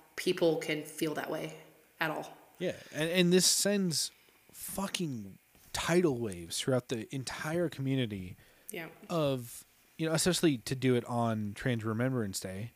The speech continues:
Speaker 1: Yeah.
Speaker 2: And to just do this, it just, it just destroys all the progress we've thought we
Speaker 1: Yeah,
Speaker 2: were making, which,
Speaker 1: exactly.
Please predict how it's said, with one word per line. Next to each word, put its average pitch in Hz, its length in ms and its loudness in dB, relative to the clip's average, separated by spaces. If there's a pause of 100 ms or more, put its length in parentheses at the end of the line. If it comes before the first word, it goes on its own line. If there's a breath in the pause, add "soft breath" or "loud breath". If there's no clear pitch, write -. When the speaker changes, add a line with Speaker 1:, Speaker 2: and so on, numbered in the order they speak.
(120)
Speaker 1:
Yeah. 175 160 -10 (480)
Speaker 2:
And 143 320 0
to - 100 -4
just 170 300 0 (260)
do 165 220 4
this, 190 640 2 (680)
it - 580 -4
just, - 340 2
it 175 100 0
just 180 240 -2
destroys 170 640 2
all 151 180 -2
the 165 120 0
progress 151 500 -4
we've 131 300 -2 (280 loud breath)
thought - 440 0 (100)
we 139 140 0
Speaker 1:
Yeah, 170 180 4
Speaker 2:
were 123 60 2
making, 107 260 -2 (100)
which, 120 180 0
Speaker 1:
exactly. 170 500 0